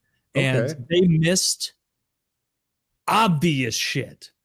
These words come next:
Speaker 1: Like, there were gutters that weren't
Speaker 2: <clears throat>
Speaker 1: connected the right way and that were gonna fuck up if, if someone hadn't noticed afterward and fixed it. The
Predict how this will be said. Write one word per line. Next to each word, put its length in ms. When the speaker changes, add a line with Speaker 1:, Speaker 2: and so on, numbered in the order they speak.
Speaker 1:
Like, 220
there 180
were 160
gutters 480
that 140
weren't 200
Speaker 2:
<clears throat> 0
Speaker 1:
connected 580
the 60
right 200
way 300
and 100
that 80
were 80
gonna 180
fuck 280
up 160
if, 140
if 160
someone 200
hadn't 280
noticed 340
afterward 420
and 120
fixed 280
it. 160
The 340